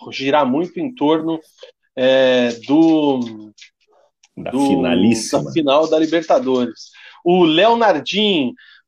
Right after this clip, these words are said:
Speaker 1: "Fala, seus Pedro Henrique, entreguem um bom programa, assim como meu zagueiro fez, hein?" E ele pergunta aqui se eu escolhi essa Way vermelha por coincidência. É.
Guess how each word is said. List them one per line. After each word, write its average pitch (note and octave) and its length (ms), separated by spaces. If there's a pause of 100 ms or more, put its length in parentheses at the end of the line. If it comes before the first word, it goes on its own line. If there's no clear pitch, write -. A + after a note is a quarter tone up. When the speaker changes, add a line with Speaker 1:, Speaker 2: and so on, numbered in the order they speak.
(120)
Speaker 1:
"Fala, B3+ 340
seus - 300
Pedro G#3 260
Henrique, F#3 480
entreguem G3 480
um F#3 80
bom F3+ 120
programa, G3+ 460
assim G#3 240
como A3 200
meu G3+ 180
zagueiro G#3+ 480
fez, G3 520
hein?" F3+ 260 (320)
E C#3+ 60
ele G#3+ 140
pergunta G3+ 560
aqui B3 400 (240)
se - 180
eu A#3 80
escolhi G#3 500
essa G#3 320
Way F3+ 300
vermelha F#3+ 560
por G3 320
coincidência. F3+ 1600 (100)
É. F3+ 1120